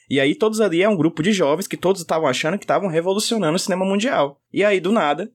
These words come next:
eles perdem isso. E eles perdem junto com isso essa inocência que só jovem tem. E aí eu acho que o filme ele é muito honesto em tratar isso.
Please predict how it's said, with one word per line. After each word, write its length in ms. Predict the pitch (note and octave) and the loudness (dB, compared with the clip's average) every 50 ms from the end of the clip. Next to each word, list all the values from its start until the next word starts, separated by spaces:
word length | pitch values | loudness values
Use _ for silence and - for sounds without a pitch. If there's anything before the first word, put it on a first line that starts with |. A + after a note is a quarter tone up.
| _ _ | _ _
eles 220 | - - F#3+ G#3+ | -8 -6 -6 -4
perdem 380 | - - G3 G3 F#3+ G#3 A#3+ G3 | -2 0 2 4 4 4 4 2
isso. 240 | A#2+ - - - - _ _ _ _ _ _ _ | 0 0 -4 -8 -12 _ _ _ _ _ _ _
E 60 | - C#3 | 0 0
eles 140 | C#3+ C#3+ | 0 0
perdem 240 | - - C#3+ C#3 C#3 | 0 0 0 0 0
junto 180 | B2+ C#3+ C#3 C#3+ | 0 -2 -4 -2
com 140 | - - F#3+ | -2 0 0
isso 180 | E3 E3 - | 0 0 0
essa 160 | F#3 - - | -2 0 0
inocência 640 | G3 F#3+ G3 - D3 - - E3+ D#3+ F#3 - - B3 - - _ _ _ _ | 0 0 0 0 0 -2 -2 -2 -2 -2 -2 -4 -6 -8 -12 _ _ _ _
que 100 | - F#3 | -6 -4
só 200 | - - F#3 G3 | 0 2 2 2
jovem 280 | G3 G#3 G#3 G3 A3+ | 4 2 2 2 0
tem. 320 | C4+ - C4+ F#3+ D#3 D3+ - _ _ _ _ _ | 0 0 0 0 0 -2 -6 _ _ _ _ _
E 120 | - B2+ | -2 0
aí 80 | C3+ C#3 | 2 4
eu 80 | D3+ D#3 | 4 2
acho 100 | D3+ - | 2 0
que 80 | - | -4
o 40 | G3 | -4
filme 180 | - - F#3+ G3 | -4 -2 0 0
ele 80 | G#3 | 0
é 20 | G#3 | 2
muito 240 | G3 G3+ A3+ A3+ | 2 0 0 2
honesto 260 | D4 C4+ G#3 G#3+ G#3+ A#3+ | 2 2 2 2 0 -2
em 40 | |
tratar 320 | A3+ B3 A#3 A3+ - D3 B2 | -2 -2 -2 0 0 0 0
isso. 320 | G#2+ G2 - - - - | 0 -2 -4 -6 -10 -10